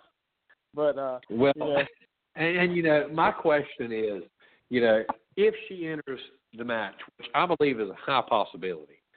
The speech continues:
Speaker 2: if
Speaker 1: Oh,
Speaker 2: she
Speaker 1: yeah.
Speaker 2: enters the match, does she, you know, wh-, who will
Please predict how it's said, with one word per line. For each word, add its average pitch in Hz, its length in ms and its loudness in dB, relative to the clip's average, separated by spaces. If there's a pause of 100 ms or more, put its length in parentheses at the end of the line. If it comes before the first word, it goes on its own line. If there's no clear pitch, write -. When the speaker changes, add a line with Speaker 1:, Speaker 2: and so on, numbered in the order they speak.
(420)
Speaker 2:
if 170 200 4
Speaker 1:
Oh, 269 120 0
Speaker 2:
she 165 160 -2
Speaker 1:
yeah. 160 80 4
Speaker 2:
enters 147 260 2
the 113 60 -4
match, 110 380 0 (680)
does 151 260 4 (100)
she, 151 300 -4 (540)
you 131 140 -2
know, 123 160 0 (280)
wh-, 160 220 2
who 214 160 2
will 208 160 -4